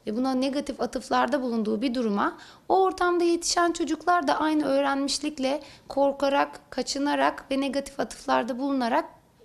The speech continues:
e, büyüyebiliyorlar. Dolayısıyla yükseğe gitmek, kapalı alanlarda kalmak bir anne için ne kadar korkutucuysa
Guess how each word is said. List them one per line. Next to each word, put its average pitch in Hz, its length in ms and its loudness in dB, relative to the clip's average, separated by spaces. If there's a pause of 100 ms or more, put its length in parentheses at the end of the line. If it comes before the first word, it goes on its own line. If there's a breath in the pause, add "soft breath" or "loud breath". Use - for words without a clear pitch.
e, 247 200 -2
büyüyebiliyorlar. 269 840 2 (420 loud breath)
Dolayısıyla 294 680 0 (280 loud breath)
yükseğe 269 420 -2
gitmek, 277 480 -6
kapalı 254 400 -2
alanlarda 277 580 0
kalmak 269 500 0
bir 254 200 0
anne 269 280 0
için 269 280 -4
ne 269 80 -2
kadar 240 340 0
korkutucuysa 269 880 -4